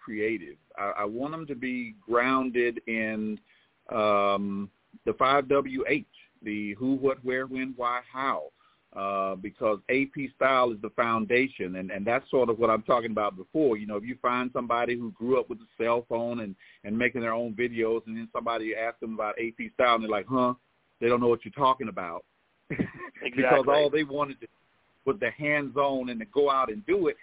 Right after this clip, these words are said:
Speaker 1: and there's nothing wrong with that. But, you, you know, you – I would always tell people that, um, you know, you, you, you have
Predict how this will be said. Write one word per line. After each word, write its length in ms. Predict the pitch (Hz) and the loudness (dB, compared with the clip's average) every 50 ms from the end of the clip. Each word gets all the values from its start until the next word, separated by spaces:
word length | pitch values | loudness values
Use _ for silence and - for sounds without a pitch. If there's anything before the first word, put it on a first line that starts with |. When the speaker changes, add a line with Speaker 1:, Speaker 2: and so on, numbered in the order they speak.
| - - - | -14 -6 -6
Speaker 1:
and 120 | 156 160 | -4 -4
there's 120 | 160 156 127 - | -4 -6 -6 -6
nothing 480 | 156 156 151 143 - 135 117 107 104 | -4 -4 -4 -4 -4 -6 -8 -6 -6
wrong 380 | 117 143 175 196 202 196 180 151 | -4 -4 -2 -2 -2 -2 -2 -4
with 160 | 127 107 - - | -4 -6 -6 -6
that. 280 | 98 90 87 87 - _ _ _ _ _ - | -8 -6 -6 -8 -10 _ _ _ _ _ -4
But, 380 | 110 151 160 143 110 95 - _ _ _ _ _ | 0 2 2 2 0 -2 -6 _ _ _ _ _
you, 180 | 139 139 139 135 135 | -14 -12 -12 -12 -12
you 220 | 139 139 151 156 | -12 -10 -8 -6
know, 200 | 143 143 127 123 - 123 | -2 -2 -2 -4 -4 -8
you – 280 | 123 139 139 135 127 _ _ _ _ _ _ _ _ _ _ _ _ _ _ _ _ _ _ _ - - | -8 -6 -6 -6 -6 _ _ _ _ _ _ _ _ _ _ _ _ _ _ _ _ _ _ _ -2 0
I 120 | 156 226 | 0 2
would 160 | 254 220 185 | 2 2 0
always 400 | - 151 170 202 202 180 170 160 - _ _ | 2 0 0 0 2 0 -2 -2 -4 _ _
tell 220 | - 160 143 127 117 | -4 -2 -2 -2 -4
people 480 | - - 123 110 - 107 95 95 90 _ _ - 107 | -6 -8 -10 -8 -6 -6 -6 -6 -8 _ _ -6 -2
that, 300 | 117 113 110 107 104 _ _ _ - _ - | 0 2 2 0 -2 _ _ _ -14 _ -2
um, 680 | 110 107 104 104 101 98 98 95 95 95 92 92 92 - _ _ _ _ _ _ _ _ _ - - | 0 2 2 2 0 -2 -2 -4 -6 -6 -8 -8 -10 -14 _ _ _ _ _ _ _ _ _ -8 0
you 120 | 123 135 | 0 4
know, 380 | 131 123 117 113 110 110 110 107 104 | 4 6 6 6 6 4 2 0 -4
you, 240 | 123 131 139 139 - | -4 -4 -4 -4 -4
you, 180 | 135 131 139 - | -6 -8 -8 -6
you 140 | 131 135 143 139 - - | -4 -4 -4 -4 -2 -2
have 200 | 180 196 214 | 0 0 0